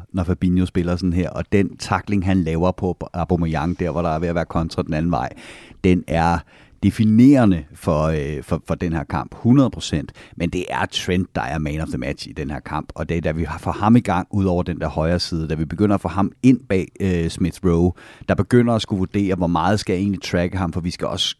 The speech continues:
kunne noget den anden vej, hvis vi skal tilbage i den her kamp. Øh, der begynder det for alvor at, at, at, at,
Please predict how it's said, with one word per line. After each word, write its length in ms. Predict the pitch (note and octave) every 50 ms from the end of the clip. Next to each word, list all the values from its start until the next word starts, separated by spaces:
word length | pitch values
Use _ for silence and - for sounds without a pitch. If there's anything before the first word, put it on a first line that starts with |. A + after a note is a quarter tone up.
| _
kunne 340 | - - - B2 A#2+ B2+ B2+
noget 320 | A#2+ G#2+ G2 F#2+ G2 G2 -
den 100 | G#2+ - -
anden 280 | E2+ F#2 G2 G#2+ A2
vej, 200 | F2 E2 E2+ F#2 -
hvis 180 | - F#2 - -
vi 40 | F2
skal 180 | - - F2
tilbage 400 | - - - - E2 F2 F#2+ G2+
i 20 | G2+
den 180 | E2 D#2 C2
her 80 | - B1+ C3
kamp. 220 | - D2+ D2 - - - - - - - - - - _ _ -
Øh, 300 | F2+ F2 E2+ E2 D#2+ D#2 -
der 80 | G#2+ G2+
begynder 380 | F#2 A#2 - - G#2+ G#2+ G2+ G2
det 120 | F#2 F2
for 100 | - -
alvor 480 | - E2+ F2+ F#2 F#2 F#2+ F2 C#2 C#2+ E2+ E2
at, 280 | D#2 D#2 D#2 - - E2
at, 240 | D2+ - - E2 D2+
at, 160 | D2+ - E2+
at, 60 | F2+